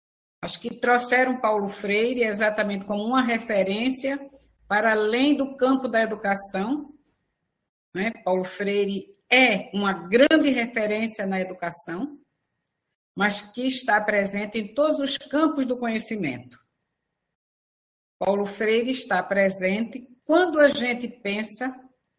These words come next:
na gentificação das pessoas. Paulo Freire é uma referência quando se trata da justiça, quando se trata do reconhecimento da diversidade,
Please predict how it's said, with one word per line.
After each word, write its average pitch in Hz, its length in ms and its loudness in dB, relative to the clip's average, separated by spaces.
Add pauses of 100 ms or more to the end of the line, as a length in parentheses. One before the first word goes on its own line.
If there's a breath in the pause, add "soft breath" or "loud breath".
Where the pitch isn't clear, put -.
na 202 200 0
gentificação 208 1040 -2
das 190 160 -4
pessoas. - 800 -10 (2000)
Paulo 190 260 2
Freire 226 960 -2
é 175 560 2 (300)
uma 196 180 -2
referência 196 960 -2 (640)
quando 190 220 -4
se 196 280 -2
trata 175 500 -2
da 165 160 -2
justiça, 180 880 -4 (840)
quando 175 180 -8
se 170 160 -6
trata 175 360 -4
do 185 220 -4
reconhecimento 220 1080 -4
da 180 120 -4
diversidade, 175 920 -4